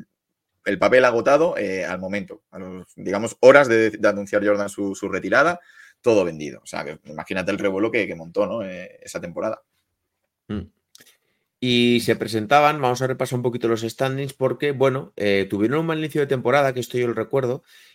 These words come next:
Speaker 2: eh, y, pero aún así lograron tener el mejor récord de temporada regular con se-, en la, en la conferencia este, con sesenta y dos victorias y veinte derrotas, que, bu-, digo lo mismo, vuelven a aparecer pocas, pero es que ya ganar más de sesenta partidos me parece que es una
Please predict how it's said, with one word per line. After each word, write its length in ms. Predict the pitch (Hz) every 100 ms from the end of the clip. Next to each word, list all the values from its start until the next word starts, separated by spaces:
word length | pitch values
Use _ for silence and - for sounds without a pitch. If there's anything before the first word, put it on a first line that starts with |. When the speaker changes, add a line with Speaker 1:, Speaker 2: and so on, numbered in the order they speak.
| _ _
Speaker 2:
eh, 840 | 110 107 104 98 95 95 95 92 92
y, 200 | 101 95
pero 160 | 98 95
aún 80 |
así 200 | 90 -
lograron 360 | 117 127 113 131
tener 160 | 127 127
el 60 |
mejor 260 | 123 117 113
récord 280 | 117 160 135
de 120 | 113
temporada 400 | 101 92 98 107
regular 340 | 117 110 135
con 240 | - 135 110
se-, 180 | -
en 100 | 98
la, 180 | 95 90
en 220 | - 90 90
la 100 | 87
conferencia 800 | 85 - 95 95 101 98 95 104
este, 400 | 127 - 165 - _ _
con 160 | 110
sesenta 320 | 95 - 90 90
y 20 |
dos 160 | 95
victorias 640 | 101 101 - 120 139 170 -
y 80 | 92
veinte 240 | 90 85
derrotas, 540 | 87 139 185 - - -
que, 220 | 95 _
bu-, 280 | 175 180 -
digo 540 | - _ - 110 110 139
lo 80 |
mismo, 340 | 107 190 131 87
vuelven 240 | 95 113
a 40 | 127
aparecer 420 | 127 120 117 -
pocas, 380 | 147 143 143 - _ _ _
pero 100 | 90
es 100 | 87
que 140 | -
ya 220 | 101 123 101
ganar 300 | 85 98 104
más 180 | 107
de 80 | 113
sesenta 360 | 104 104 104 101
partidos 440 | 101 - 107 123
me 80 | 107
parece 260 | 87 85 90
que 80 |
es 140 | 95 98
una 280 | 98 98